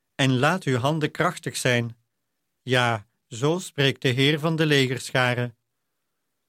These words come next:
Zoals ik besloten had u kwaad te doen, toen uw vaderen mij tartten, zo spreekt de Heer van de legerscharen. En zoals ik daar toen geen spijt van kreeg, zo heb ik in deze dagen besloten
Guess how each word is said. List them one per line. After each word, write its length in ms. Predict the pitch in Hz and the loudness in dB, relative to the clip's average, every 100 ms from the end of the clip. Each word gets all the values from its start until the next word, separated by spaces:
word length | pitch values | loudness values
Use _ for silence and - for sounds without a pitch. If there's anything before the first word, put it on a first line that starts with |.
| _ | _
Zoals 420 | - 131 139 135 123 | -6 0 2 2 0
ik 160 | 117 | -4
besloten 560 | 120 117 143 160 165 135 | -4 -6 -2 -2 0 0
had 240 | 127 - - | 0 -4 -8
u 140 | 123 | -12
kwaad 320 | - 131 147 | -4 -2 -2
te 100 | 151 | -2
doen, 340 | 135 147 151 147 _ _ _ _ _ | -4 -2 -4 -6 _ _ _ _ _
toen 200 | 160 156 | 0 2
uw 120 | 147 | 2
vaderen 500 | 135 156 165 135 127 | 2 0 0 -2 0
mij 140 | 120 | -2
tartten, 640 | 107 147 143 - 151 147 _ _ _ _ _ - | -2 -2 -2 -2 -2 -2 _ _ _ _ _ -10
zo 300 | 120 135 135 | -4 -2 -2
spreekt 460 | - - 143 - | -4 -2 -2 0
de 80 | 139 | -2
Heer 300 | 131 139 131 | 2 2 2
van 180 | 139 135 | -2 -2
de 100 | 127 | 0
legerscharen. 920 | 131 131 131 - - 131 127 131 127 _ _ _ _ _ _ _ _ _ | 0 0 -4 -8 0 0 0 -4 -10 _ _ _ _ _ _ _ _ _
En 200 | 139 139 | 0 0
zoals 360 | 120 139 139 123 | 0 0 0 0
ik 180 | 131 117 | -2 0
daar 280 | 147 160 | 0 0
toen 260 | 156 127 120 | -4 -6 -4
geen 180 | 123 120 | -2 -4
spijt 380 | - 160 175 - | -4 -2 -2 -2
van 180 | 123 | -6
kreeg, 460 | 120 117 139 151 _ _ _ _ _ _ _ _ | -4 -2 -2 -2 _ _ _ _ _ _ _ _
zo 280 | - 170 151 | -2 -2 0
heb 180 | 139 131 | 0 -2
ik 160 | 123 - | -4 -6
in 200 | 123 113 | -4 0
deze 320 | 139 160 139 | 0 -2 -2
dagen 360 | 127 135 127 | 0 0 -2
besloten 680 | 123 - 143 135 135 143 135 | -8 -10 -4 -2 -2 -2 -4